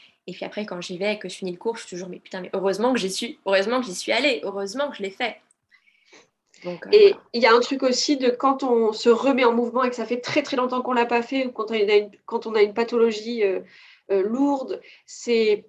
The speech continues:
Speaker 2: pas inintéressant du tout de se faire accompagner par un kiné, un ostéo, un ou une bien sûr,
Speaker 1: Ouais.
Speaker 2: de faire un bilan, euh, pour savoir où on en est et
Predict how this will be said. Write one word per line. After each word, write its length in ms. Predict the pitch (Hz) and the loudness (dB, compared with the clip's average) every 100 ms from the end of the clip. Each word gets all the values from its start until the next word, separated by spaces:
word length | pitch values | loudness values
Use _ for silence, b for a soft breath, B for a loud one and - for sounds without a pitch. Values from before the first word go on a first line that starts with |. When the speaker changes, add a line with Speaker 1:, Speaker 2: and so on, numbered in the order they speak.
| _ | _
Speaker 2:
pas 140 | 294 | 4
inintéressant 600 | 294 262 254 247 233 233 | 4 2 0 2 2 -2
du 360 | 220 208 240 277 | -8 -10 -4 -4
tout 460 | - 285 349 339 214 | 0 2 4 4 0
de 120 | 254 | -2
se 100 | 269 | 0
faire 140 | 285 | 2
accompagner 880 | 240 233 214 208 208 226 240 254 254 | 2 0 -2 -2 -2 -2 -2 -4 -8
par 140 | - 233 | -2 0
un 80 | 208 | 0
kiné, 760 | - 196 185 185 214 226 233 - | -2 -6 0 2 2 -2 -6 -4
un 120 | 226 | -2
ostéo, 640 | 214 208 - 180 175 190 - | -2 -6 -4 0 2 0 0
un 160 | 214 220 | 4 6
ou 140 | 202 226 | 6 2
une 180 | 254 | -2
bien 160 | 208 185 | -2 -4
sûr, 320 | 185 - 302 | -4 -6 -6
Speaker 1:
Ouais. 200 | 214 180 - | -8 -14 -14
Speaker 2:
de 220 | 196 311 | 2 4
faire 240 | 349 339 277 | 4 2 0
un 100 | 262 | 0
bilan, 560 | 226 233 226 226 226 | -2 2 4 4 4
euh, 540 | 220 190 180 175 175 185 - b b - | 2 0 0 -6 -8 -12 -16 b b -18
pour 120 | 208 | -4
savoir 420 | 233 208 208 - | 0 2 0 -2
où 120 | 294 | 0
on 140 | 285 233 | 0 0
en 160 | 226 | -2
est 280 | 226 262 302 - | -2 -4 -6 -4
et 220 | 226 | -4